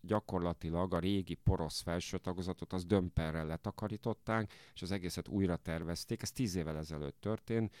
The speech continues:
és új, más módon tanítanak, erős, projektjellegű, ö, munka folyik, ö, a tanulói érdeklődésnek megfelelően lehet egy picit specializálódni differenciált csoportokba,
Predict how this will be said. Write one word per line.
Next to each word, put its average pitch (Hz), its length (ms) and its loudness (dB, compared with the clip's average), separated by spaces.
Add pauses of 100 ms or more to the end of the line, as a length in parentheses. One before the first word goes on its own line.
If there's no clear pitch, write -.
(340)
és - 220 -2
új, 120 300 6
más 117 380 4
módon 85 380 2
tanítanak, 95 760 0 (360)
erős, 90 500 -14 (200)
projektjellegű, 78 920 -14 (260)
ö, 90 60 -14 (360)
munka 107 340 -14
folyik, 85 540 -14 (360)
ö, 65 60 -20 (480)
a 76 240 -16
tanulói 95 380 -12
érdeklődésnek 80 840 -16
megfelelően 82 420 -18
lehet 80 120 -18
egy 78 200 -20
picit - 140 -16
specializálódni 80 1000 -4
differenciált 76 720 -8
csoportokba, 87 760 -2